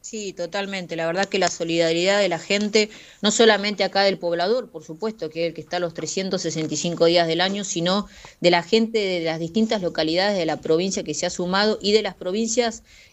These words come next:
eh, de, del, del país, ¿no? O sea, tenemos Catamarca, Santa Cruz, San, eh, San Luis, o sea, de todo lo que es la zona sur, están todos.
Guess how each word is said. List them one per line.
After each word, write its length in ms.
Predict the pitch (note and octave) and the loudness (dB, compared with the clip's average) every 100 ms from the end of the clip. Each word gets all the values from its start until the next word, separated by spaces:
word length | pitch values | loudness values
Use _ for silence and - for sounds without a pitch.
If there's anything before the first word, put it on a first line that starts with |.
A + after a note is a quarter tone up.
| - | -2
eh, 300 | E3 D#3 D3+ | 2 4 2
de, 140 | D#3+ | -4
del, 280 | D#3 D#3 C#3+ | -4 -4 0
del 160 | D3+ | 0
país, 400 | D3+ F3+ D#4 C4+ | 2 2 2 0
¿no? 140 | F3 F3+ | -4 -6
O 20 | |
sea, 200 | - E3+ | -2 -2
tenemos 380 | E3 E3 F#3+ F3 | -2 -2 -2 -2
Catamarca, 840 | D#3 - C3+ F3 A#3 G3+ - E3 | -6 -6 -6 0 0 0 -2 -4
Santa 360 | - D3 C#3+ C#3 | -4 -8 -8 -8
Cruz, 340 | F3+ G#3+ G3 | -2 -2 -2
San, 200 | D#3 D3 | -4 -2
eh, 200 | D3 C#3+ | -2 -2
San 240 | C#3 C#3+ D#3 | -4 -4 0
Luis, 360 | G#3 G#3+ F3 - - - - | 2 2 0 -4 -20 -20 -12
o 100 | D3+ | -4
sea, 160 | F3+ E3+ | 2 4
de 140 | D#3+ | 4
todo 180 | E3 A#3+ | 2 2
lo 120 | A3 | 2
que 100 | G3+ | -2
es 20 | |
la 80 | E3+ | -4
zona 300 | E3 F3+ E3+ | -2 -2 -2
sur, 340 | - A#3 C#4 - - _ | 2 2 2 -4 -18 _
están 500 | D#3+ D3+ G3 F#3+ F#3 | -10 -2 0 0 2
todos. 540 | F3+ D#3+ C#3 C3+ - | 4 4 2 -6 -14